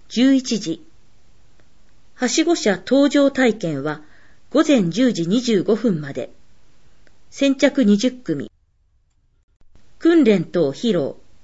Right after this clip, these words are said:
午前十時三十五分。問い合わせ先、消防総務課。電話、五三の一九零二。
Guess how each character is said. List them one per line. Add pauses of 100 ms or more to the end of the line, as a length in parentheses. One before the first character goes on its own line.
(760)
午
前
十
時
三
十
五
分。 (1500)
問
い
合
わ
せ
先、 (500)
消
防
総
務
課。 (720)
電
話、 (480)
五
三
の (420)
一
九
零
二。